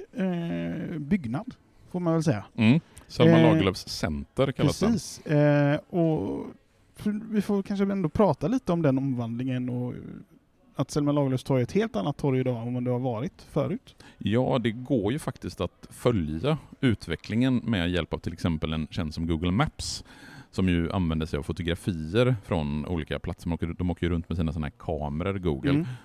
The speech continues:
Speaker 2: och fotar. Och tittar man på de äldsta bilderna av Selma Lagerlöfs torg, som är från sent noll noll-tal någonstans, och jämför med det, hur, hur det är idag, man känner ju inte igen sig överhuvudtaget.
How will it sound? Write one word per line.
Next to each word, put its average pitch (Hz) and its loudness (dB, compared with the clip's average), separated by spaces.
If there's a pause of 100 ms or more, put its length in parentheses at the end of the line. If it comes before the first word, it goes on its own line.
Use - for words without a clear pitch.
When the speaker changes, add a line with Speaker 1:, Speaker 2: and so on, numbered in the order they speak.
(120)
Speaker 2:
och - -14
fotar. - 0
Och 95 0
tittar 113 -2
man 92 0
på 95 -2
de 95 0
äldsta 107 -2
bilderna 85 -2
av 82 0
Selma 78 -4
Lagerlöfs 73 -4
torg, 73 -4
som 78 -6 (460)
är - -4
från 87 -2
sent 82 -4
noll 101 2
noll-tal 90 0
någonstans, 98 -4
och - -4
jämför 90 2
med 80 -2
det, 80 0
hur, 82 0 (140)
hur 92 0
det 80 -2
är 76 -4
idag, 101 0 (380)
man 95 0
känner 95 0
ju - 4
inte 113 0
igen 73 -2
sig 131 -2
överhuvudtaget. 98 -4